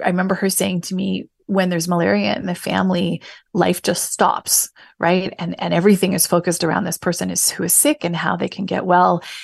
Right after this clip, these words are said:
And you're pouring the family resources into treatments and clinics. And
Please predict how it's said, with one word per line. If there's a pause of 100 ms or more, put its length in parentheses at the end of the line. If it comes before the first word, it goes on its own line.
(140)
And
you're
pouring
the
family
resources
into
treatments
and
clinics.
And